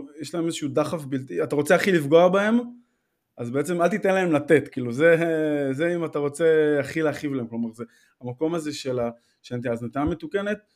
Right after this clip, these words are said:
אה, זה בעצם היכולת שיהיה איזון בין הקבלה, שיהיה לך קבלה פתוחה, על מנת שתוכל לתת. אה, זה אגב איזשהו, אה, גם ב-, אה, הגדרה שאני מאוד אוהב מהקבלה, שיש להם, אה, הגדרה מאוד יפה,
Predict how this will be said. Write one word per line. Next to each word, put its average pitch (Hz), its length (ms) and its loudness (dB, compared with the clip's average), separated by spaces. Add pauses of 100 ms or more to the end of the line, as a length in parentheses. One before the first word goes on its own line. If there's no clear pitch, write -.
(360)
אה, 120 240 -4
זה 117 160 -4
בעצם 156 280 -4
היכולת 143 720 2 (200)
שיהיה 143 260 -2
איזון 127 600 -2 (280)
בין 127 280 -6
הקבלה, 113 680 -2 (220)
שיהיה - 260 -8
לך 117 140 -8 (100)
קבלה 113 320 -4
פתוחה, - 300 -4
על 135 80 0
מנת 123 240 -6
שתוכל 113 280 -8
לתת. - 480 -2 (640)
אה, 113 440 -6
זה 120 200 2
אגב 135 240 0
איזשהו, 135 300 -4 (560)
אה, 143 600 -16
גם 117 320 0
ב-, 110 60 -10 (320)
אה, 110 400 -6
הגדרה 120 360 0
שאני 127 360 -2
מאוד 131 260 0
אוהב 139 180 2
מהקבלה, 127 560 0
שיש 123 260 -10
להם, 135 240 -2 (520)
אה, 110 60 -8 (460)
הגדרה 113 320 -2
מאוד 135 240 0
יפה, 170 340 -2